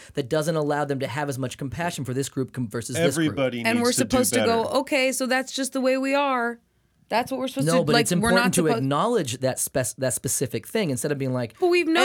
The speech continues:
Speaker 3: that.
Speaker 1: "Everybody hates this thing." Like that. Oh,
Speaker 3: But
Speaker 1: no,
Speaker 3: we've
Speaker 1: it's not
Speaker 3: known
Speaker 1: true.
Speaker 3: that, right? Like, it's been this way for a long time. It's been this,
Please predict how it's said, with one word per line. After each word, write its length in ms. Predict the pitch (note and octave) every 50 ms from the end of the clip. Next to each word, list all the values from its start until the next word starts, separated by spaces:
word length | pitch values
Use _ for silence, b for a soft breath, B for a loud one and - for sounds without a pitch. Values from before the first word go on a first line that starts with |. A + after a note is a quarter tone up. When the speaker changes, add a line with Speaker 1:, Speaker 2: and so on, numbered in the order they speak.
| C5 B4+ G#4 F4+
Speaker 3:
that. 80 | B3
Speaker 1:
"Everybody 340 | G3 G3+ G3 G3 G3+ A3 G#3+
hates 300 | A3+ A3 G#3+ G#3 - -
this 200 | D#3 C#3+ C3 -
thing." 280 | - C3+ B2 G#2+ G#2 A2+
Like 160 | A#2 A#2 -
that. 200 | E3 F3+ - _ -
Oh, 60 | C#3
Speaker 3:
But 80 | D#4 E4
Speaker 1:
no, 60 | E4
Speaker 3:
we've 100 | F4 F4
Speaker 1:
it's 80 | E4 F4
not 60 | F4 F#4
Speaker 3:
known 100 | G4+ G#4
Speaker 1:
true. 60 | F#4
Speaker 3:
that, 160 | C#4+ A3+ D4
right? 240 | G#3 G#3+ A#3 C#4+ D#4+
Like, 220 | D#4 B3+ B3 A#3+ - -
it's 180 | C4+ - -
been 220 | - C#4 D4 D4+ D4+
this 180 | D4+ C#4 -
way 160 | A3+ B3+ C4+ C4
for 160 | C4+ B3 B3
a 60 | B3
long 240 | A#3+ B3 C4+ D4+ D#4
time. 600 | - C4 C4 D#4 F4+ D#4+ G#3 - - - - - - - _ _ _ _ _ _ _ _ _ _ -
It's 120 | G#3 G#3 -
been 200 | - C#4+ C#4+ C#4+
this, 200 | D#4 D#4 -